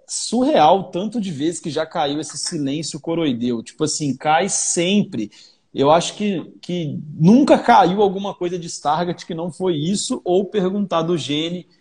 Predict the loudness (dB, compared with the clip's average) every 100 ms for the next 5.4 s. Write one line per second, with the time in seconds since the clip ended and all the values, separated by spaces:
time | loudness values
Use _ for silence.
0 | _ _ 0 0 -2 -4 -2 -2 -2 -4
1 | -2 -2 0 2 2 2 -2 -2 -4 -4
2 | -6 -8 -14 _ -4 -4 -6 -4 0 0
3 | 0 -2 -2 0 -2 0 0 2 0 0
4 | 2 2 4 4 4 4 2 2 0 0
5 | 2 2 2